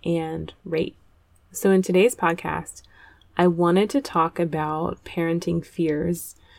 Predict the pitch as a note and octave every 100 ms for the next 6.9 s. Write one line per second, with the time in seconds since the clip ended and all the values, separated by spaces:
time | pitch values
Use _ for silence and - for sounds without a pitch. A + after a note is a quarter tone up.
0 | _ _ - F#3+ F#3+ - D#4+ G3+ D#3+ E3+
1 | F#3+ F3 - _ _ _ _ _ _ _
2 | _ _ _ F#3+ F3+ - F#3 F3+ F3 -
3 | G#3 F#3+ F#3 F3+ E3+ F3 F3 E3+ - E3+
4 | E3+ E3+ D3+ - F3 F3 E3+ D#3 D3+ D3+
5 | E3+ F3+ - _ _ - F3 E3+ D#3 D#3+
6 | F3+ - F3 D#3+ F3 G3+ - -